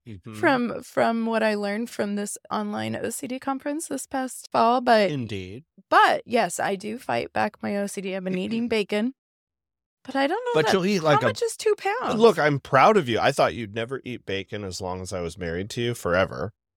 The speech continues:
Speaker 1: And you,
Speaker 2: I
Speaker 1: and
Speaker 2: like
Speaker 1: you
Speaker 2: how
Speaker 1: do
Speaker 2: he added the
Speaker 1: have
Speaker 2: forever. He was like, "As long as this was working." <laughs>
Speaker 1: And
Speaker 2: I
Speaker 1: you
Speaker 2: mean,
Speaker 1: do have,
Speaker 2: forever. <laughs>
Speaker 1: and you do, and you will eat, like, a piece of bacon sometimes at a meal that bacon is served, which is, like, shocking
Speaker 2: I
Speaker 1: 'cause
Speaker 2: don't, I don't take,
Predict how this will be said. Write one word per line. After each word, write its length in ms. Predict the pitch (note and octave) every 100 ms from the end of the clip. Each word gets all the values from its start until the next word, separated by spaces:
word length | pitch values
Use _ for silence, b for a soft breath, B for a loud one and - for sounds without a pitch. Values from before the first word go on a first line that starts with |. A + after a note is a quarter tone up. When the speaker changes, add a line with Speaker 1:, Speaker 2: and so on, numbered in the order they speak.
| _ _ _ -
Speaker 1:
And 220 | C3 C3
you, 180 | D3 D#3+
Speaker 2:
I 80 | C4
Speaker 1:
and 80 | E3+
Speaker 2:
like 140 | C#4
Speaker 1:
you 60 | F#3+
Speaker 2:
how 120 | D4+
Speaker 1:
do 80 | E4
Speaker 2:
he 60 | C4+
added 200 | A3 -
the 120 | -
Speaker 1:
have 100 | A3
Speaker 2:
forever. 420 | - B3 C4 G#3+ G3
He 140 | A#3
was 120 | B3
like, 200 | C4+ A#3
"As 120 | G#3+
long 300 | C#4 B3+ D#4+
as 140 | C#4 A3
this 260 | B3 -
was 180 | F#3+ F3
working." 520 | F3 G#3+ G3 - - -
<laughs> 60 |
Speaker 1:
And 260 | F3 F3 F#3+
Speaker 2:
I 100 | C4+
Speaker 1:
you 40 | C#4+
Speaker 2:
mean, 140 | A#3+
Speaker 1:
do 160 | A#3+ F#4+
have, 360 | F3+ D3+ B2+
Speaker 2:
forever. 120 | F#2 B2+
<laughs> 40 |
Speaker 1:
and 240 | D#3+ F3+ F#3
you 160 | F3+
do, 560 | D#3 E3+ G#3 A#3+ F#3+ E3
and 220 | D#3+ E3
you 100 | D#3+
will 360 | D#3 D#3+ F#3 D#3+
eat, 380 | C#3+ D#3+ A#2 G2+
like, 280 | A2+ G#2 F#2+ _ _ _ _ -
a 100 | A#2+
piece 320 | - B2+ -
of 120 | G2+
bacon 380 | G2+ F#2+ - F#2
sometimes 560 | G#2 F#2+ F2 E2+ E2+ - G#2+
at 160 | G2+
a 60 | F2+
meal 300 | F2 D#2+ E2+
that 200 | F2+ E2+
bacon 320 | F#2 F2+ F2+
is 100 | E2
served, 380 | - D#3+ G#2+ F2+
which 240 | A2+ G#2+ B2+
is, 220 | A2+ -
like, 240 | A#2 G#2+
shocking 560 | - - C3+ C3+ G2 F2
Speaker 2:
I 120 | A#3 D4
Speaker 1:
'cause 140 | E4+
Speaker 2:
don't, 100 | D#4 _ -
I 160 | A3+ A3+
don't 300 | B3+ C4 -
take, 360 | C4+ A#3+ -